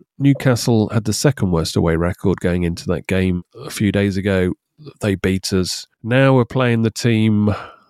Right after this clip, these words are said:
who are bottom of the table. Couple of wins. Good news is, though, in terms of their home record, they've only won two of the eleven.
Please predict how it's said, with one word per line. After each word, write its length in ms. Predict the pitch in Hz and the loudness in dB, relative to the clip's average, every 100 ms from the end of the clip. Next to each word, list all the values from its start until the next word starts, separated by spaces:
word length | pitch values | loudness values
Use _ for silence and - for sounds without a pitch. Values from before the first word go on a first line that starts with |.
| _ _ | _ _
who 140 | 117 110 | -2 -2
are 60 | |
bottom 300 | 98 110 101 | 0 -2 -2
of 60 | 98 | -4
the 60 | 90 | -4
table. 640 | - 104 95 95 95 95 - - _ - - | -2 0 0 2 0 -2 -12 -20 _ -12 -6
Couple 240 | 127 113 | -2 2
of 40 | |
wins. 600 | 98 101 95 98 - - - | 2 2 2 0 -2 -6 -6
Good 160 | - 226 | -2 2
news 300 | 196 131 110 | 4 4 4
is, 220 | 101 - | 0 0
though, 360 | 110 101 101 90 - | 2 2 2 -2 -8
in 80 | 127 | -2
terms 240 | 165 165 | 2 4
of 60 | 147 | 4
their 120 | 127 | 2
home 380 | 110 170 185 160 | 2 2 4 4
record, 600 | 151 143 156 147 147 139 - - - - | 2 2 2 4 4 0 -12 -18 -20 -4
they've 160 | 120 127 | 0 2
only 140 | 143 | 4
won 220 | 123 117 104 | 4 2 0
two 500 | - 135 131 139 - - | 0 2 4 2 -4 -6
of 240 | 101 95 | -6 -2
the 100 | 104 | -2
eleven. 420 | 95 110 107 110 | 0 0 0 -2